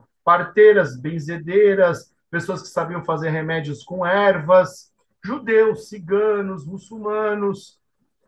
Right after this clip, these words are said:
Aquela mulher que vivia sozinha na floresta e não queria se casar era acusada de ser satanista. Então, assim, é uma coisa muito escabrosa. E isso aconteceu tanto nos países católicos quanto nos países protestantes, né? Essas perseguições acirradas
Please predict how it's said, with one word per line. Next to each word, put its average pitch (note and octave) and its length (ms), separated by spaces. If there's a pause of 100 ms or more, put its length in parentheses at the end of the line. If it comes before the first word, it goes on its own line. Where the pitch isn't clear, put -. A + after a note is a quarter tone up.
Aquela G3+ 300
mulher G3 360
que F#3 80
vivia E3 360
sozinha D#3+ 580
na D3+ 120
floresta D3+ 680
e D3+ 80
não D#3 80
queria D3 240
se D3 160
casar C#3+ 360
era C#3+ 140
acusada C3+ 380
de B2 100
ser C3+ 120
satanista. G#3 960 (260)
Então, A#3 120
assim, F3+ 380 (140)
é D3+ 80
uma G#3 200
coisa A3+ 280
muito G#3 280
escabrosa. A#2+ 1000 (100)
E D#3 100
isso G#3+ 160
aconteceu G3+ 600
tanto - 280
nos A#3+ 140
países C3 380
católicos D3 600
quanto G3+ 240
nos G3+ 160
países G3 360
protestantes, G#3+ 880
né? A#2 120
Essas A#2+ 220
perseguições C#3+ 1000 (320)
acirradas C3+ 1040